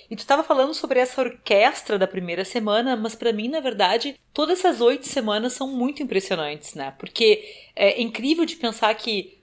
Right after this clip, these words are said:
o, o embrião, ao final da oitava semana, ele tem, sei lá, da ordem de três centímetros e talvez cinco gramas por aí. Quer dizer, é muito pequenininho e ele tá formado, né? Quer dizer, formado dito por uma leiga.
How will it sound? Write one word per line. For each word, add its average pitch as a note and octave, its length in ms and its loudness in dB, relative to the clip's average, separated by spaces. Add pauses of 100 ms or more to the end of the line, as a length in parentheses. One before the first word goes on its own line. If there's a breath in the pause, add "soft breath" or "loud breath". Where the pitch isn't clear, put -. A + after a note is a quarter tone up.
o, G3+ 320 -2
o G#3+ 80 4
embrião, G#3+ 440 4
ao C4+ 60 2
final G#3+ 320 2
da A#3+ 60 4
oitava A3+ 460 2
semana, G#3 400 -4
ele F3 120 -2
tem, G#3 220 -2
sei A3+ 160 -2
lá, F#3+ 180 8
da D#3+ 140 2
ordem F3+ 300 4
de F#3 140 -8
três G#3 260 2
centímetros G#3+ 880 -6
e D#3+ 360 -6 (380)
talvez G3 380 4
cinco F#3 800 -2
gramas F#3 500 4
por - 180 -10
aí. F#3 300 -4 (420 loud breath)
Quer G#3 100 0
dizer, G#3 380 4
é A#3 100 0
muito A#3 280 -4
pequenininho A#3+ 540 -4
e D#4 40 0
ele D#4 100 -2
tá G4 260 4
formado, A3+ 580 2
né? D3+ 260 -12
Quer G3 100 -4
dizer, - 200 -10
formado F#3+ 460 4
dito B3 200 -8
por C#4 160 -6
uma C#4 160 -2
leiga. G3+ 380 2